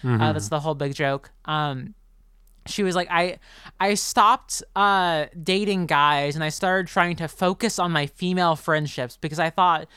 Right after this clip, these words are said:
Speaker 1: no one would ever be able to sensationalize or sexualize these. Well, I guess I was wrong." And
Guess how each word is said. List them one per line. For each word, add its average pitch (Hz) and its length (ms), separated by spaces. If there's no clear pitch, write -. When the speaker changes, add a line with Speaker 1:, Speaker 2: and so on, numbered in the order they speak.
Speaker 1:
no 208 220
one 277 160
would 170 160
ever 214 260
be 175 140
able 156 200
to 147 100
sensationalize 175 1000
or 143 80
sexualize 151 920
these. 131 520
Well, 165 140
I 165 80
guess 180 320
I 170 100
was 143 220
wrong." 123 440
And 185 500